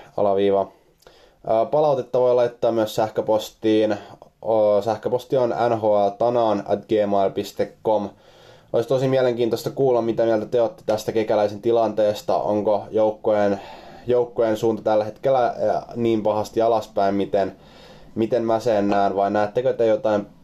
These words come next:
positiivisempaa tai niin sanotusti valoa tunnelin päässä tässä Columbuksen tilanteessa? Ää, siellä on tietenkin Bemström,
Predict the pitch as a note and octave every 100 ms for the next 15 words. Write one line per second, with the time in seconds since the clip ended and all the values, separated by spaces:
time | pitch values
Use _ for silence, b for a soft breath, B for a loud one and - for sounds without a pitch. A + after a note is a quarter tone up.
0 | - A2+ A#2 G2+ G2+ G2 G2+ F#2 G2 F#2+
1 | F#2 F2+ B B B B A2 G#2+ G#2+ G#2+
2 | G#2+ G#2 G2+ A#2 A2 A#2+ A2+ - A2 G#2
3 | G2 F2+ E2+ F2 - G#2+ - G2 G2 F#2+
4 | F#2+ - F#2 G2 F#2+ G2 F#2+ - G2+ -
5 | B B B B B B B B - F#2+
6 | F#2+ G2 G2 D#2+ _ - A#2 A2 A#2+ A#2
7 | A2+ A2 G#2+ - D2 A#2 A2 A2 A2 G#2+